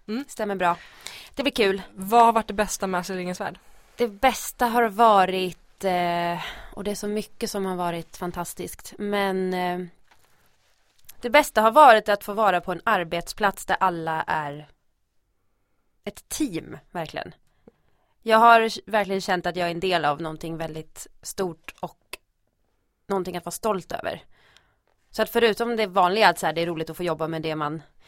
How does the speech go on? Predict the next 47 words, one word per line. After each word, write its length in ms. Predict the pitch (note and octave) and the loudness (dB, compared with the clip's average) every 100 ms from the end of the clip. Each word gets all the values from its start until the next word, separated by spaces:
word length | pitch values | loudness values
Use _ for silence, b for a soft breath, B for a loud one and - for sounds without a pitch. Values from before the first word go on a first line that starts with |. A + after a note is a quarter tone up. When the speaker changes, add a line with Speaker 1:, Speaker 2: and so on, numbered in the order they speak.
| b b | b b
Speaker 2:
vill 340 | E3+ E3+ F3 | -10 -6 -6
och 80 | E3 | -8
så 100 | E3 | -8
vidare 200 | E3+ D3+ | -10 -10
och 60 | |
så 80 | E3 | -10
vidare, 240 | E3+ E3 E3 | -10 -8 -8
så 120 | G3+ | -4
har 180 | F#3 E3+ | -2 -2
det 420 | E3+ E3 _ - | -4 -8 _ -4
bästa 320 | F3+ - F#3 | -4 -2 -2
varit 320 | F3+ D#3+ D#3+ | 0 -2 -4
alla 160 | F#3 E3+ | -6 -6
mina 180 | D#3 D#3 | -8 -10
kollegor. 540 | E3+ E3 E3 E3+ - _ - | -10 -8 -6 -8 -8 _ -10
Speaker 1:
Mm. 200 | G3 G3+ _ _ _ _ _ _ _ _ _ _ | -8 -8 _ _ _ _ _ _ _ _ _ _
Speaker 2:
Och 260 | G3 F#3+ - | -6 -4 -6
att 200 | E3 E3+ | -8 -8
vi 260 | E3+ E3 | -10 -8
har 360 | D#3+ D#3+ D#3 D#3 _ _ _ _ _ | -6 -6 -6 -8 _ _ _ _ _
hjälpts 300 | F#3+ E3+ - | -8 -8 -8
åt, 420 | A3 - - - - _ _ _ _ _ | -8 -10 -12 -16 -18 _ _ _ _ _
verkligen. 460 | G3 E3 F3 - E3 _ _ _ _ _ _ _ _ _ _ _ | -6 -4 -6 -12 -12 _ _ _ _ _ _ _ _ _ _ _
Det 120 | G3 G3+ | -6 -2
är 60 | G3+ G3+ G3 | 0 0 -2
ju 100 | F#3+ - _ _ _ _ - | -6 -12 _ _ _ _ -8
väldigt 280 | G3 F3+ F3+ | -4 -4 -4
mycket 220 | F3 F3 | -8 -8
samarbete 600 | F#3+ E3+ E3 E3+ - G3 | -6 -4 -2 -4 -4 -4
i 100 | F#3+ | -4
och 40 | F#3+ | -4
med 100 | E3+ | -6
att 60 | |
man 120 | E3+ | -4
är 220 | F#3+ G3+ F#3 | 0 2 2
där 180 | D#3+ | -2
en 100 | D#3 | -4
hel 260 | D#3 E3+ D#3+ | -6 -8 -4
dag 240 | G3 E3+ | 0 0
och 80 | D#3 | -2
inte 140 | D#3+ D#3+ | -10 -6
bara 180 | D#3+ | -6
kör 220 | D#3+ E3 - | -4 -8 -8
en 140 | E3 | -8
föreställning 600 | E3 E3+ D#3+ - F3 D#3+ | -8 -8 -8 -6 -6 -6
och 80 | D3+ | -8
sen 240 | D#3+ D#3 | -8 -10